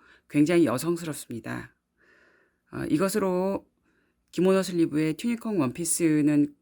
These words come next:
음, 끝을 맺고요. 다음 시간부터는 더욱더 예쁜 옷으로 여러분들을 찾아뵙도록 하겠습니다.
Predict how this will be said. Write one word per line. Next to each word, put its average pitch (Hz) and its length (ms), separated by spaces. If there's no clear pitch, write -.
음, 135 240
끝을 208 480
맺고요. 131 640
다음 139 200
시간부터는 143 600
더욱더 131 420
예쁜 127 300
옷으로 135 280
여러분들을 120 640
찾아뵙도록 175 600
하겠습니다. 135 760